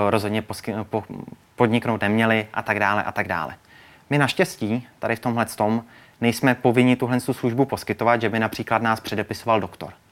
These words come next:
A to je to, co nás jako chrání od spousty těch etických otázek, které jsou pak často řešitelné. Takže my se vlastně stavíme do té role, ten zákazník si náš test chce koupit,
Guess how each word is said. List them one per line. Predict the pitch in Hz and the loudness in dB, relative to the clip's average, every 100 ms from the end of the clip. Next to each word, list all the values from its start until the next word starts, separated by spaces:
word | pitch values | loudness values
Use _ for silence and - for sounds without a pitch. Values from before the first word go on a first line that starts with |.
| - | -12
A | - | -2
to | 120 | 0
je | 113 | 0
to, | 107 | -4
co | - | -2
nás | 110 107 | -2 0
jako | 110 - | -2 -2
chrání | 113 110 104 113 107 - - - | 2 4 4 4 2 -4 -20 -6
od | 127 | -6
spousty | - 117 104 117 | -2 -2 0 0
těch | 120 | 0
etických | - 123 110 131 | -2 -4 -2 -2
otázek, | 113 107 104 113 | 0 2 2 0
které | - 107 | 0 -2
jsou | - | -2
pak | 117 - - | -2 -4 -4
často | 107 - 107 | -10 -6 -6
řešitelné. | 95 107 90 78 - _ - - | -6 -6 -6 -8 -12 _ -20 -8
Takže | - 107 | -2 2
my | 120 | 2
se | 117 131 | 2 2
vlastně | 120 - 135 - - - | 0 2 0 -2 -10 -10
stavíme | - 120 120 127 | 0 2 4 2
do | 123 | 2
té | 156 | 2
role, | 117 92 156 175 _ _ _ | 4 4 2 0 _ _ _
ten | 123 | -2
zákazník | 113 101 113 110 131 175 - | 2 2 2 2 2 0 -8
si | - 117 | -8 -4
náš | 110 | -2
test | - 120 | -2 -6
chce | - - | -8 -10
koupit, | - 92 180 180 | -8 0 0 0